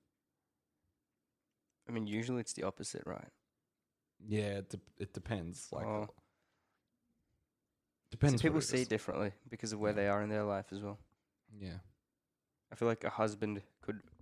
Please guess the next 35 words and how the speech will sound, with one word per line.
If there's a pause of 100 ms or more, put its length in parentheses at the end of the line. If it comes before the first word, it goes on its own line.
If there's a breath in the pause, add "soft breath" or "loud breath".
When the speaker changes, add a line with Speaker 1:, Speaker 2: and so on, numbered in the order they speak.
(500)
Speaker 1:
or
a
husband
and
wife,
a
married
couple
could
watch
this
and
relate
to
it
in
a
whole
different
way. (280)
Speaker 2:
Yeah.
Speaker 1:
And
enjoy
it
in
a
whole
different
way. (380)
And
then
a
kid
who's
had